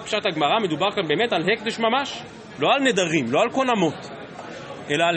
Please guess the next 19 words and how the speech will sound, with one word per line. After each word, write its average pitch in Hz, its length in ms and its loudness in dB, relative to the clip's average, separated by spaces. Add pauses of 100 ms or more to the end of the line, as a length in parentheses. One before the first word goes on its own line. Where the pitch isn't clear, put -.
(100)
הקדש. 214 300 -2
כך 226 160 0
מסבירים 233 380 0
רוב 226 180 2
הראשונים. 165 580 0 (280)
התוספות 269 440 0
כאן 233 180 2
מתעקשים 202 420 0
לומר, 277 360 2
"לא, 262 160 2
לא, 262 100 2
לא, 240 100 0 (280)
הסוגיה 175 400 0
לא 247 100 2
מדברת 220 440 2
על 147 120 0
הקדש, 277 460 2 (280)
אלא 262 260 2
על 190 280 2